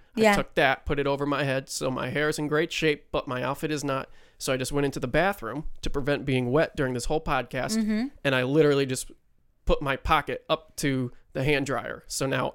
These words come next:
Speaker 1: every single particle in the bathroom is inside of my pocket,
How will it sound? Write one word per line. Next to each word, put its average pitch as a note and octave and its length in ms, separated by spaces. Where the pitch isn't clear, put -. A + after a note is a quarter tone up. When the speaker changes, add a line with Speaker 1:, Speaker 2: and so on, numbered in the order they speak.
Speaker 1:
every D#3+ 280
single D#3 260
particle D3 500
in C3+ 100
the C3+ 60
bathroom C3 460
is B2+ 100
inside B2+ 320
of B2 60
my B2 120
pocket, - 440